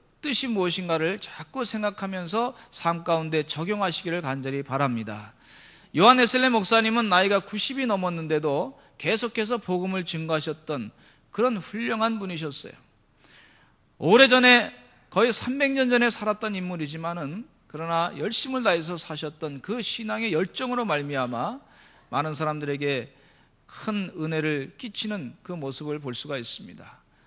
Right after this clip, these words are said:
우리 서산 제일감리교 성도들도 이와 같이 나이가 구십이 넘어서도 복음을 증거하는 열정이 식지 않는 하나님의 귀한 종들이 되시기를 간절히 축원합니다.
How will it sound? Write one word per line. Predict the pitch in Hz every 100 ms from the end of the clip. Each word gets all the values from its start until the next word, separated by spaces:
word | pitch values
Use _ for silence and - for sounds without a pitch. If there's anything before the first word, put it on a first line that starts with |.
| _ -
우리 | 175
서산 | 175 180 190 185
제일감리교 | 185 180 175 175 165 170
성도들도 | 160 170 160 160 151 160 -
이와 | 180 214
같이 | 180 151 - 117 101 _ _ - _
나이가 | 131 165 185 185 170
구십이 | 208 196 233 226
넘어서도 | 170 160 147 147 135 208 285 - _ _
복음을 | 156 165 180 175 160
증거하는 | 165 165 156 156 147 117 - _ -
열정이 | 165 208 - 214 208
식지 | - 190 - 196
않는 | 156 151 120 90 _ _
하나님의 | - 175 175 165 165 151
귀한 | 151 151 143
종들이 | 160 180 180 170
되시기를 | 156 147 156 156
간절히 | 135 139 139 139
축원합니다. | 127 - 190 170 147 131 147 233